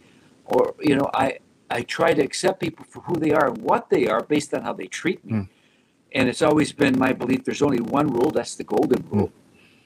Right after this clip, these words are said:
Speaker 1: If we just practice that, we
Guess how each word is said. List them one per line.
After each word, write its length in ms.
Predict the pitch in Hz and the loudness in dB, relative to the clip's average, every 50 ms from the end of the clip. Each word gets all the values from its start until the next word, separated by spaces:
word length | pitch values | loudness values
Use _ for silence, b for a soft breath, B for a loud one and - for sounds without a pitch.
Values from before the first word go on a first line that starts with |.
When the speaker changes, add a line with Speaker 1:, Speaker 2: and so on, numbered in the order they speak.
| b b b b b _ _ _ _ _ _ _ | b b b b b _ _ _ _ _ _ _
Speaker 1:
If 180 | - 120 - - | -6 -6 -4 0
we 120 | 113 123 | 0 0
just 260 | 120 - 143 - - - | 2 2 0 0 -2 -2
practice 500 | - - 123 117 - - 113 110 - - | 0 0 0 0 0 -2 -6 -6 -4 -2
that, 300 | - 113 - - - - _ _ - | 0 2 2 2 0 -2 _ _ -6
we 320 | 117 - 92 85 - - | -4 -4 -4 -6 -10 -18